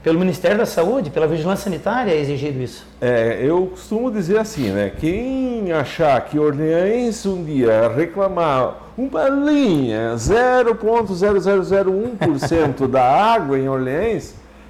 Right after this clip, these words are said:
Speaker 2: teria que morar noutra cidade.
Speaker 1: <laughs>
Speaker 2: Eu
Speaker 1: É.
Speaker 2: nunca, aqui em Orleans, é o único lugar do mundo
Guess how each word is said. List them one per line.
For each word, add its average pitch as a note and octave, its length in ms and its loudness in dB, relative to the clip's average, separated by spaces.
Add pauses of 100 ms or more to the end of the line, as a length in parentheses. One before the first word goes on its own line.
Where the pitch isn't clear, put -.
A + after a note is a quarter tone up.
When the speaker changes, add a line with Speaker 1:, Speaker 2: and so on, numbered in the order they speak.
(140)
Speaker 2:
teria B2+ 480 2
que D#3 480 -6
morar A2+ 880 -2
noutra B2 480 -2
cidade. D#2+ 420 -8 (280)
Speaker 1:
<laughs> D3+ 120 -6 (460)
Speaker 2:
Eu A#2+ 120 -2
Speaker 1:
É. - 140 0
Speaker 2:
nunca, E3 560 0
aqui D3 200 -6
em D#3 80 -2
Orleans, C3+ 440 -4
é C#3+ 60 0
o C3+ 120 0
único A3 280 -8
lugar A2 380 -2
do G#2+ 100 -6
mundo A#3+ 560 -4